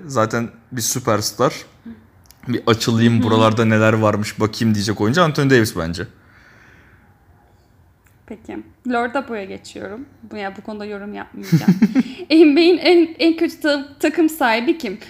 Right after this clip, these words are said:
Speaker 2: Kardashian ailesinin sporcular üstündeki laneti. <laughs>
Speaker 1: Önce N B A'in en kötü takım sahibine gelirsek, yani burada üç kişi öne çıkıyor. Bak, Phoenix'in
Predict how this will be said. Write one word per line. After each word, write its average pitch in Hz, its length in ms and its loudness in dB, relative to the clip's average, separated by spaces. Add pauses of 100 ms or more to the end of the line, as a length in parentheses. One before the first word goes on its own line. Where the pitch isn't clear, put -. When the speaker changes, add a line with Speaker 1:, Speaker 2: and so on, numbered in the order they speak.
(120)
Speaker 2:
Kardashian 262 580 2
ailesinin 220 440 0
sporcular 269 580 0
üstündeki 254 640 -2
laneti. 220 720 0
<laughs> - 760 -16
Speaker 1:
Önce 156 460 2
N 151 80 0
B 156 40 4
A'in 160 100 2
en 165 120 0
kötü 160 200 -2
takım 156 240 -2
sahibine 147 480 4 (800)
gelirsek, 165 720 0
yani 117 240 4
burada 135 380 2 (160)
üç 139 200 -4
kişi 143 240 -2
öne 131 160 0
çıkıyor. 113 300 -2
Bak, 107 240 0
Phoenix'in 117 640 -2